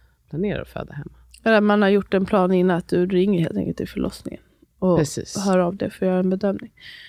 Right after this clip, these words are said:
Speaker 2: Ehm, ja, så det är ett scenario.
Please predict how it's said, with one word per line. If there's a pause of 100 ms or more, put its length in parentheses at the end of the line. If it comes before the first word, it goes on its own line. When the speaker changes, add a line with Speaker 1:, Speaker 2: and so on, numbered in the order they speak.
(240)
Speaker 2:
Ehm, (760)
ja, (500)
så
det
är
ett
scenario.